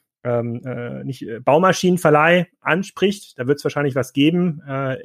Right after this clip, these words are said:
in, in der Regel <laughs> Benzin, äh, Benzinbetrieben. Aber, ähm, wie wir ja gerade schon gesagt haben, der Kundenzugang verändert sich ja e-,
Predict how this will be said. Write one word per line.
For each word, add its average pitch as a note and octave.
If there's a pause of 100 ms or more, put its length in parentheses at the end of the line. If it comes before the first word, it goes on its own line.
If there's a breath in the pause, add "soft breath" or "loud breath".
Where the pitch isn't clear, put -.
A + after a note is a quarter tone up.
in, C#3+
in C#3
der C3
Regel C3+
<laughs> -
Benzin, D#3 (560 loud breath)
äh, C3
Benzinbetrieben. E3
Aber, C3 (260 soft breath)
ähm, C3
wie C#3
wir C#3+
ja C#3+
gerade C#3+
schon D3
gesagt C#3
haben, D#3
der C#3
Kundenzugang F3+ (300 soft breath)
verändert G3
sich F3+
ja C3 (360)
e-, D#3+